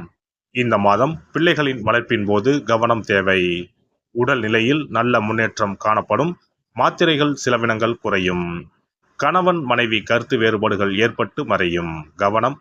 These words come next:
தேவை. வீண் வாக்குவாதம் வேண்டாம். நண்பர்கள் மூலம்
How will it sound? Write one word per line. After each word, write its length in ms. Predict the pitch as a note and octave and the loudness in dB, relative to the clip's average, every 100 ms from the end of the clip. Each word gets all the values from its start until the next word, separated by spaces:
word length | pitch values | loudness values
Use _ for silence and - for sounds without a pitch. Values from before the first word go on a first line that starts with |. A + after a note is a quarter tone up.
| _ | _
தேவை. 400 | G2 F2+ F#2 F2+ E2+ E2+ _ _ _ _ _ | -4 0 0 0 -2 -6 _ _ _ _ _
வீண் 260 | G#2 C3 G2 | -2 0 2
வாக்குவாதம் 640 | G#2+ - A2 G#2+ G2 F#2 | 0 2 2 2 0 -4
வேண்டாம். 400 | F#2 G2 G2 D3+ E3 - | 0 0 2 -2 -4 -4
நண்பர்கள் 500 | A2+ E3 E3 D3+ C#3+ | -2 0 0 0 -2
மூலம் 360 | A2 A2 G#2 | -2 0 0